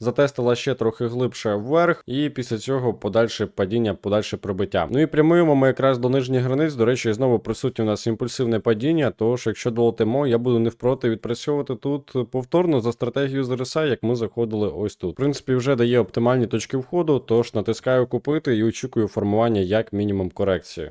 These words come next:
Тобто логіка тут та сама, бачимо чітко сформований рівень підтримки, бачимо імпульсивне падіння з аномально великих свічок, лише червоних, R S I у перепроданості, нижче значень тридцяти,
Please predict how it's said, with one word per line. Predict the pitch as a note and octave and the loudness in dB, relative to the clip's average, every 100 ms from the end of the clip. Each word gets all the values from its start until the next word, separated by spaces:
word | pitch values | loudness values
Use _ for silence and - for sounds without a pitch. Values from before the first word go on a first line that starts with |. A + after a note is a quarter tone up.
| - - | -6 -2
Тобто | C#3 C#3+ | 0 4
логіка | D3+ D#3+ C3+ A#2+ | 6 6 4 0
тут | - B2 | 0 0
та | C3 | 0
сама, | B2+ D#3+ F3 F3 | 2 2 4 4
бачимо | B2+ C3+ A#2+ A#2 | 4 2 2 0
чітко | - B2 - G#2 | 0 -4 -4 -4
сформований | - A#2 A#2 G#2+ G2+ F#2+ - | -2 2 2 2 2 -2 -4
рівень | A2+ B2+ A2+ F#2+ A2 - | -2 2 2 0 -6 -6
підтримки, | C#3 E3 D#3+ D#3+ C#3+ C#3 C3 _ _ - | -4 2 2 2 2 -2 -2 _ _ 0
бачимо | A#2 A#2+ A2+ A2 | 2 2 0 2
імпульсивне | A2+ B2 - B2 A2+ | 0 -2 0 2 2
падіння | G2 A#2 A#2 A#2 G#2 F#2+ - | 2 0 2 2 2 -2 -10
з | A2 G#2 B2 - | -10 -2 -2 0
аномально | B2 C3 B2 G#2+ G#2+ | 2 4 4 4 2
великих | A#2 A2 A2 - | 2 2 -2 -6
свічок, | C3+ C3+ E3+ E3 - | -8 -2 2 0 0
лише | A2 A2+ - A2 | -2 0 2 0
червоних, | - C#3+ E3+ E3+ D#3 - | 0 2 4 4 2 0
R | G2+ B2+ | 0 0
S | C3 D3+ | 0 0
I | B2 F2+ - | 0 0 -4
у | - A2+ | -4 0
перепроданості, | B2 D3 - F3+ E3 D#3 - C#3+ | 4 4 4 4 6 4 2 -2
нижче | A#2 B2 A#2+ A2+ | 2 2 2 0
значень | A2+ A#2 A#2+ | 0 0 0
тридцяти, | G#2 A2+ - A#2 A#2 A2+ | -4 -4 -4 -2 0 0